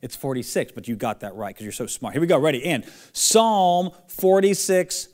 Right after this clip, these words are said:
one. Ready? God is our and a very help in, did you get em all?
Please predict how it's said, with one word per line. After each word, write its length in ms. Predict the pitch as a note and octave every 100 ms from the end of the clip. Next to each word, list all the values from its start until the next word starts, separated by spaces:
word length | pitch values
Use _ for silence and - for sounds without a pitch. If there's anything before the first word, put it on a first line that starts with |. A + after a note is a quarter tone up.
| _ _ _ -
one. 540 | C3+ D#3+ C3+ F#2+ F#2+ -
Ready? 420 | C#3 F3+ A3 - - - _ B2+
God 520 | D3 D#3+ G3 A3 G#3 E3+
is 300 | E3 D#3 - D3+
our 720 | D#3 D#3+ E3 D#3+ D#3 C#3+ - _ _ _ _ _ _ _ _ _ _ _ _ _ _ _ _ -
and 840 | D3+ D#3+ E3 F3+ G3 A#3 B3 - _ _ _ - _ _ _ _ _ _ _ _ _ _ _ _ _
a 240 | D3+ C#3+
very 1040 | C#3 A2+ A2+ D#3 F3+ F#3+ G3 G3+ G3+ G#3+ G#3 _ _ _ _ _ _ _ _ _ _ _ _ _ _ _ _ -
help 560 | - G3+ D#3+ E3 E3+ - _ _ -
in, 680 | F#3 F#3+ E3+ D#3+ E3 F3+ F#3 _ _ _ _ _ _ _ _ _ _ _
did 140 | D3 A#2+
you 80 |
get 100 | C#3
em 80 | D3
all? 460 | D#3+ A#2 F#2 _